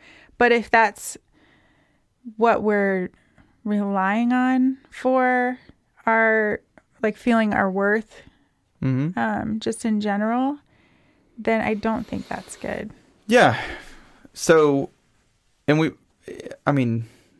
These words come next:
Speaker 2: this isn't, like, a unique to you problem. So it's, this is part of why we wanted to talk about it is, I mean, I can relate to these feelings. I don't know that I feel 'em as much as April does or as recently because of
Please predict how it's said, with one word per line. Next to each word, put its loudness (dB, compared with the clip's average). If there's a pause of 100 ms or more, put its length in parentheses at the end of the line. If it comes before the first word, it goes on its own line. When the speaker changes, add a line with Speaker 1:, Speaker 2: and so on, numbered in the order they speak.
(240)
Speaker 2:
this -2
isn't, -2
like, -4
a -2
unique -6
to -8
you -6
problem. -6
So -2
it's, -10 (220)
this -4
is -4 (400)
part 2
of 0
why 2
we -2
wanted -2
to -10
talk -4
about -6
it -14
is, -6 (720)
I 0
mean, 4
I 4
can 2
relate 4
to -2
these 0
feelings. 0 (100)
I 4
don't 2
know 4
that 4
I 2
feel 0
'em -2 (800)
as -2
much -2 (120)
as -2
April 0
does 4
or 2 (680)
as -4
recently -2
because -2
of -6